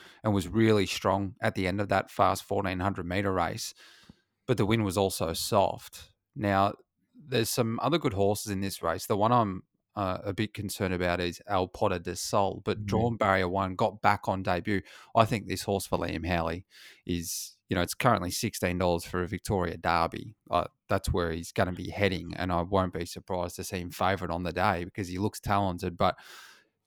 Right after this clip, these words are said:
Speaker 1: probably gets back from barrier one. Ro-, Robrick goes forward. Gonna be really hard to get past Robrick.
Speaker 2: Yeah, I'm so glad you mentioned that horse, El Poder de Sol. I was going to make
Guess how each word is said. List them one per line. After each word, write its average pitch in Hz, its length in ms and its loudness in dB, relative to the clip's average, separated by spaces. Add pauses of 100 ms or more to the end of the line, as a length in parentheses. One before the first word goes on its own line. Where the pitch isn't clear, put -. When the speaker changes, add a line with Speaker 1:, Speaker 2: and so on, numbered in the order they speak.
(200)
Speaker 1:
probably 123 260 6
gets 101 220 0
back 98 240 4
from 95 180 -4
barrier 95 300 4
one. 92 400 0
Ro-, 110 200 4
Robrick 101 440 4
goes 92 260 2
forward. 101 640 2 (500)
Gonna 101 200 0
be 90 120 -6
really 87 240 -2
hard 87 240 -2
to - 60 -10
get 90 240 -6
past 82 260 -4
Robrick. 85 360 -8 (320)
Speaker 2:
Yeah, 92 280 -4 (140)
I'm 95 120 -4
so 101 180 2
glad 90 320 -2
you 85 260 -4 (140)
mentioned 92 420 -6
that 87 140 -6
horse, 90 280 -6
El 87 80 -2
Poder 90 300 -6
de 85 100 -8
Sol. 87 360 0
I 90 80 0
was 85 240 -4
going 87 260 -6
to 85 100 -8
make 85 300 -6